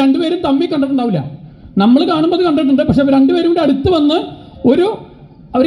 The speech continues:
കാണുന്ന ഒരു താളക്രമത്തിൽ എത്തിയാലേ ലങ്കാലക്ഷ്മി പെട്ടെന്ന് കണ്ടതായിട്ട് ഭാവിക്കുള്ളൂ, ലങ്കാലക്ഷ്മി കണ്ടതും കാണുന്നതായിട്ട് വരുള്ളൂ. അപ്പോൾ കഥകളിൽ അങ്ങനെ ഒരു പ്രത്യേകതയാണ്. രണ്ടുപേരും അപ്പുറം ഇപ്പുറത്ത് നിൽപ്പുണ്ടെങ്കിലും അത് അവസാനമുണ്ട്.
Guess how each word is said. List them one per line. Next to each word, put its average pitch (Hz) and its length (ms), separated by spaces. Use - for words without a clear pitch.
കാണുന്ന 294 300
ഒരു 320 120
താളക്രമത്തിൽ 302 640
എത്തിയാലേ 330 400
ലങ്കാലക്ഷ്മി 269 400
പെട്ടെന്ന് 269 320
കണ്ടതായിട്ട് 269 460
ഭാവിക്കുള്ളൂ, 185 420
ലങ്കാലക്ഷ്മി 247 460
കണ്ടതും 254 340
കാണുന്നതായിട്ട് 254 500
വരുള്ളൂ. 175 280
അപ്പോൾ 185 160
കഥകളിൽ 247 320
അങ്ങനെ 285 200
ഒരു - 80
പ്രത്യേകതയാണ്. 269 500
രണ്ടുപേരും 285 560
അപ്പുറം 294 200
ഇപ്പുറത്ത് 285 260
നിൽപ്പുണ്ടെങ്കിലും 269 520
അത് 208 120
അവസാനമുണ്ട്. 269 480